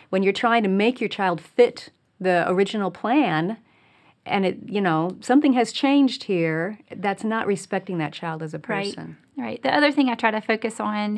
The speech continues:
Speaker 2: is I try to be a truth seeker. I feel like it's really easy to see all the things you haven't accomplished or haven't done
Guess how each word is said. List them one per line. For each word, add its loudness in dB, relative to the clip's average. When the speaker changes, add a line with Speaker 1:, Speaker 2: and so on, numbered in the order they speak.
Speaker 2:
is -6
I -6
try 6
to 2
be 2
a 0
truth -2
seeker. -2
I 2
feel 2
like 2
it's 2
really 2
easy -2
to -4
see 0
all 2
the -4
things -6
you -6
haven't -2
accomplished -6
or -6
haven't 2
done -6